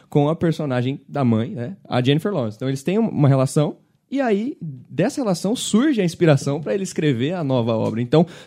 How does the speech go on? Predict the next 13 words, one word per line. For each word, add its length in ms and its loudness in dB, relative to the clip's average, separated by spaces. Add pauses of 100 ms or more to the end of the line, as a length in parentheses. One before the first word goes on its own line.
tudo 160 4
aquilo 280 2
que 100 -4
ele 140 0
tava, 260 -2
de 80 -6
certa 300 -4
forma, 320 -2
negligenciando, 1000 0
agindo 320 0
de 80 -6
forma 260 -2
egoísta, 720 -4